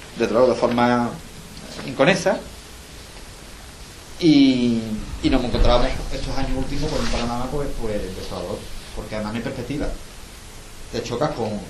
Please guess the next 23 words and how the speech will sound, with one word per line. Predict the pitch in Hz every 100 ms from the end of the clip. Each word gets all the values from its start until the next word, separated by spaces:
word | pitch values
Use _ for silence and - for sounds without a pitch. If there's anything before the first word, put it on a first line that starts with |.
| - - 101 104
el |
empleo | 104 92 110 117
masivo, | 120 131 185 208 - - - - - - 107
que |
siempre | 104 113 101 113
al |
final, | 120 139 160
cuando | 113 101
una | 101 110 117 160 - -
persona | - 151 101
está | - 110
intentando | 107 107 113 113
hacer | 117
para | 127
adelante, | 165 - 90 - - - - -
choca | 120 120
al | 120
final | - 147
con | 120 110
ese | 120
muro | 165 113
de | 95
que, | 104